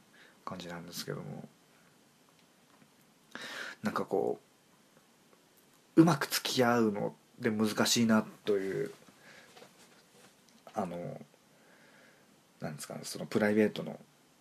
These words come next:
そう、こういう趣味的なもので、あの、いろいろお声掛けしていただくときに、なんかこう、好きでやってるし、出たいと思う反面、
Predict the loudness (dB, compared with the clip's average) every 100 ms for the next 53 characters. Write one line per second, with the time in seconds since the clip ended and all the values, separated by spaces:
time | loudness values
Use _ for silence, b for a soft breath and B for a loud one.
0 | _ -20 -20 -20 _ -20 -20 -12 -2 0
1 | 2 0 2 2 4 4 2 4 4 6
2 | 6 4 2 -4 -10 B B B B B
3 | -10 -6 -4 -2 -2 -2 -6 -8 -20 -20
4 | -20 -20 -20 -20 -12 0 0 0 -4 -4
5 | -4 -6 -6 -8 -8 -12 -10 -12 -14 -20
6 | _ _ B B B B B B -16 -12
7 | -12 -10 -10 -10 -12 _ _ _ -2 2
8 | 6 8 6 2 -10 -4 -2 -2 -2 -4
9 | 2 2 2 0 0 0 -2 -10 _ -12
10 | -4 0 2 2 0